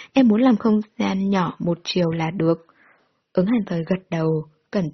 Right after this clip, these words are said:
Chi thắc mắc, "Đó là gì thế?" Tiêu Khung Diễn giải thích, "Không gian chẳng cần lớn lắm, tôi sẽ là một thị trấn,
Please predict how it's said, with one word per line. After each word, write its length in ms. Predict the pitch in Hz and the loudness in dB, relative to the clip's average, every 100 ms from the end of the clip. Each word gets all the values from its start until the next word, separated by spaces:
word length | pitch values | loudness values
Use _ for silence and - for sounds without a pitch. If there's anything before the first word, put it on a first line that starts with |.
| - | -4
Chi 140 | 190 180 | -4 -4
thắc 140 | 262 - | -10 -4
mắc, 340 | 254 262 226 190 233 _ _ _ _ _ | -6 -4 -8 -8 -10 _ _ _ _ _
"Đó 220 | 190 170 | -2 0
là 200 | 214 262 | 0 0
gì 260 | 190 180 170 | 0 -2 -2
thế?" 120 | 233 262 285 _ _ _ _ _ _ - | -2 -2 -4 _ _ _ _ _ _ 4
Tiêu 140 | 226 202 | 4 4
Khung 180 | 208 202 185 | 2 -2 -2
Diễn 160 | 214 247 | -4 -4
giải 140 | 226 180 | -8 -4
thích, 160 | - 285 - _ _ _ _ _ | -2 -2 -6 _ _ _ _ _
"Không 260 | - 247 | 2 4
gian 300 | 208 208 196 196 | 4 0 -2 -4
chẳng 200 | 190 160 | -8 -6
cần 220 | 170 170 | -6 -2
lớn 140 | 175 | -2
lắm, 240 | 202 185 185 403 - - - | -2 -2 -2 -4 -8 -12 2
tôi 120 | 254 240 - | 2 4 0
sẽ 80 | |
là 160 | 294 277 | -4 -2
một 180 | 175 160 | -4 -4
thị 120 | - - | -6 -8
trấn, 180 | - 180 | -4 -4